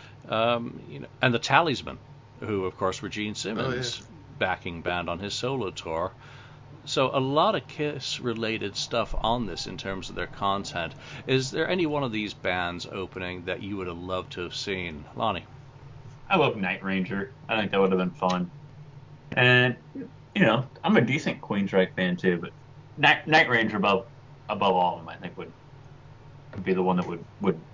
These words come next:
Speaker 3: lure me more than anything.
Speaker 2: Nice. Yeah, I like a bit of Queensrÿche, but I only really know the hits like Jet Set
Speaker 3: Yeah.
Speaker 2: Woman and Queen
Speaker 3: Same
Speaker 2: of the
Speaker 3: here.
Speaker 2: Reich, Empire, Silent Lucidity.
Speaker 3: Yeah,
Speaker 2: Ken?
Speaker 3: Lucidity, yeah.
Speaker 1: Yeah. I mean, I saw,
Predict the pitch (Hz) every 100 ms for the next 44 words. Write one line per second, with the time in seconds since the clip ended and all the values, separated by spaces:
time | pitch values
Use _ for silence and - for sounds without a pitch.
0 | - 95 101 98 90 87 87 - 95 87
1 | 85 82 80 - - - - - - -
2 | - - - 80 82 - - 92 98 104
3 | - 78 82 76 87 87 82 82 76 85
4 | 82 82 80 80 80 82 80 78 73 80
5 | 78 - - - - - - 80 87 85
6 | 82 80 78 - - 85 110 92 90 87
7 | 80 - - - - 87 85 92 90 87
8 | - - - - - 85 85 87 - 92
9 | 87 92 - - - - - 90 - 151
10 | 85 85 87 135 - - - - - -
11 | - - - - - - - - - -
12 | - - - 139 - - - - 110 113
13 | 107 - 107 131 - - 120 117 113 107